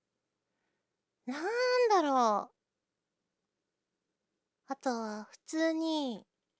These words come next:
ブラがつけられないかったから大変だった。あとはね、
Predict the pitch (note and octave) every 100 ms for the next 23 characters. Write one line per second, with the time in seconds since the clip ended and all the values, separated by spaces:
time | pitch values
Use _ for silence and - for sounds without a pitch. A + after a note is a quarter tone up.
0 | _ _ _ _ _ _ _ _ B3+ D4
1 | C#4+ B3+ A3+ G#3+ A3 A3 - - A3 G#3+
2 | A3 A3+ G#3+ G3+ F3+ - E3+ E3+ - -
3 | - _ _ _ _ _ _ _ _ _
4 | _ _ _ - - G#3 - A3+ A3+ B3
5 | A3+ A#3 A3+ - F3 _ _ _ _ _
6 | _ _ _ _ _ _ _ _ _ _
7 | _ _ _ _ - A#3 A3 G#3+ G3 G3+
8 | G3 G3 F#3+ G3 -